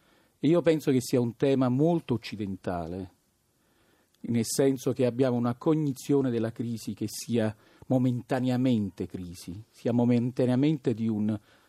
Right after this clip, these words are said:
di uno, uno spaccato di un sistema che momentaneamente non va.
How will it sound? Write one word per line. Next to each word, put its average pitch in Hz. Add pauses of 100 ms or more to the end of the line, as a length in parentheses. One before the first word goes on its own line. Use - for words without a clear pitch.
(100)
di 104
uno, 110 (360)
uno 113
spaccato 139
di 113
un 113
sistema 123
che 110 (300)
momentaneamente 123
non 98
va. 85